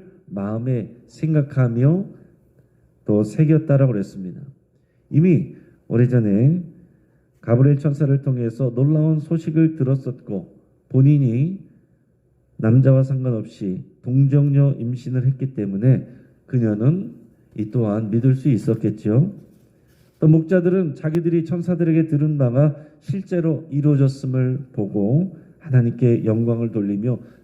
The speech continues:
찬송하며 돌아갔습니다. 자, 그들은 천사가 말해준 대로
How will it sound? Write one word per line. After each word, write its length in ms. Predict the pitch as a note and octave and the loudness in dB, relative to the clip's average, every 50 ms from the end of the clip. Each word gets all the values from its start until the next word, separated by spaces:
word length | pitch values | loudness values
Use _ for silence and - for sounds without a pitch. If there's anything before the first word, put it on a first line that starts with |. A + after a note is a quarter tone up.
| _ _ | _ _
찬송하며 920 | _ - F3 F3 E3 D3+ D#3+ D#3 C#3+ C#3+ C#3 C3 C#3 D3 D3+ D#3 D#3 D#3+ - - | _ -4 -2 -2 2 2 4 4 4 4 4 4 4 2 2 0 -2 -4 -6 -6
돌아갔습니다. 720 | - A2 G2+ G#2 G2 - - - - F2 F2+ - - - - - _ _ _ _ _ _ _ _ _ _ _ _ _ _ _ _ _ _ _ | -6 -6 -4 -6 -6 -8 -10 -12 -12 -10 -10 -10 -12 -14 -16 -18 _ _ _ _ _ _ _ _ _ _ _ _ _ _ _ _ _ _ _
자, 100 | - A#2+ | -4 0
그들은 500 | - C#3 C3 C3 C#3 C#3+ C3+ A#2 G2 E2+ - - - - _ _ _ _ _ _ _ _ _ _ _ _ _ _ _ | 2 2 4 4 4 4 2 2 -2 -6 -8 -12 -16 -20 _ _ _ _ _ _ _ _ _ _ _ _ _ _ _
천사가 460 | _ - E3 D#3+ D#3 E3 D#3 D3 D#3 D3+ | _ 2 4 4 4 4 4 2 2 2
말해준 420 | C3+ A#2+ A#2 B2 A#2+ B2 B2 A#2 | 2 2 0 0 -2 -2 -4 -4
대로 540 | A2 A2 G#2+ G2+ A#2+ D3 F3+ G3+ G3+ G3 | -4 -4 -2 0 0 0 0 -2 -4 -8